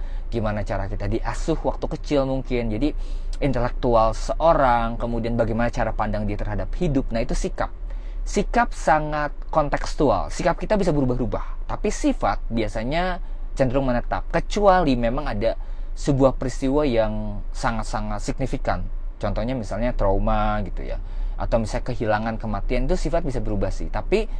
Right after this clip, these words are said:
eh, nggak ini juga sih, tidak jaminan akan berubah, tapi sifat itu ber-, jalan seiring dengan fase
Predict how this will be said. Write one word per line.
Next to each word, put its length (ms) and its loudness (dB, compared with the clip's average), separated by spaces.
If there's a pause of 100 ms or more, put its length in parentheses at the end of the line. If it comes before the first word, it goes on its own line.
(380)
eh, 320 2
nggak 480 2
ini 160 4
juga 320 2
sih, 240 2 (240)
tidak 480 2
jaminan 480 4
akan 160 2
berubah, 560 2
tapi 560 0
sifat 400 0
itu 80 0
ber-, 480 0 (420)
jalan 600 6 (420)
seiring 480 2
dengan 400 0 (320)
fase 640 -2